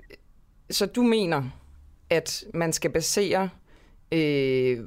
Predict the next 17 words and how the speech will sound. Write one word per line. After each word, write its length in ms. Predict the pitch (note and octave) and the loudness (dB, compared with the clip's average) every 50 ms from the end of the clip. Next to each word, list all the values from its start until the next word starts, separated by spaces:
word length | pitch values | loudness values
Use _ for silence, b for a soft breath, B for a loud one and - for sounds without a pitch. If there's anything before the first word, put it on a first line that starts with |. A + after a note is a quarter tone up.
| - - - C3+ | -12 -12 -4 -2
hvorvidt 380 | D3+ D3+ D3 D#3 F#3 C3+ - | -2 0 0 -2 -2 -4 -4
hvor 320 | - C#3+ C3+ D3+ C#3+ C#3+ C#3+ | -8 -6 -2 0 2 2 2
det 220 | C#3+ C#3 - C3+ | 0 -2 0 0
går 140 | - E3+ D#3+ | 2 2 2
godt 200 | - D3+ D#3 - | 2 0 0 2
med 100 | F3+ D#3 | 2 2
vores 200 | C#3+ C3+ C3+ - | 2 0 0 -2
biodiversitet, 800 | - - F#3 F#3+ F#3+ F3 D3 C#3+ C3+ C3 - - D#3+ C3+ - - - - - - - - - | -2 0 2 2 2 2 0 0 0 -2 -4 -4 -4 -4 -6 -8 -14 -20 -20 -20 -20 -4 0
på 80 | - F3 | 0 2
det, 120 | E3 D#3+ C#3+ | 2 2 0
man 100 | C3 B2 | 0 0
ser, 280 | - - G#3+ A3+ F3 - - - - - - | 0 0 0 0 0 -2 -8 -14 -20 -6 -2
og 100 | - D3+ | 0 0
ikke 140 | D#3 D3+ D3 | 0 0 0
det, 120 | C#3+ D3 C#3 | -2 0 0
man 100 | C3+ C3 | 0 -2
måler? 260 | A#2+ B2 - - | -2 -4 -6 -8